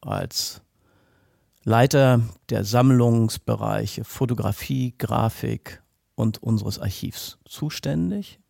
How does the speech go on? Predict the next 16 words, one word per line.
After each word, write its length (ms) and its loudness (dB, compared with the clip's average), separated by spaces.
inhaltlich. 640 -2
Spezialisiert 960 2
habe 180 0
ich 140 -4
mich, 400 0
ähm, 460 -2
auch 140 4
im 120 2
Kontext 360 2
meiner 160 0
Doktorarbeit 540 -4
natürlich 280 -4
auf 80 -8
die 120 -6
Kaiserzeit 760 -2
und 400 2